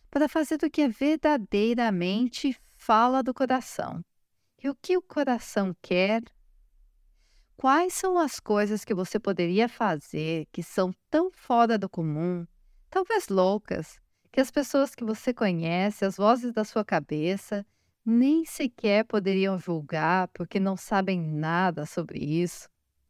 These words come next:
Lembre-se das coisas que você gosta de falar no final de uma festa de jantar. Às vezes as coisas começam como uma piada, como um segredo,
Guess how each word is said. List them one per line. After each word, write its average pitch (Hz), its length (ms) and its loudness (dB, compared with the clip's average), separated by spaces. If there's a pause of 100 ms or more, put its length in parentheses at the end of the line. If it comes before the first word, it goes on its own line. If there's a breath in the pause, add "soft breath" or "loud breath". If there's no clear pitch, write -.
(200)
Lembre-se 262 540 2
das 220 220 -4
coisas 190 260 -2
que - 100 -6
você 185 280 -4
gosta 180 320 -2
de - 120 -12
falar 170 380 2
no 190 80 -4
final 175 300 0
de - 80 -10
uma 180 140 -2
festa 170 340 -4
de 151 100 -10
jantar. 156 760 -4 (640)
Às 175 240 -6
vezes 233 320 2
as 208 160 -2
coisas 190 400 -2
começam 180 560 -2
como 180 200 0
uma 180 180 0
piada, 160 720 0
como 165 240 0
um 170 60 -2
segredo, 156 1000 -2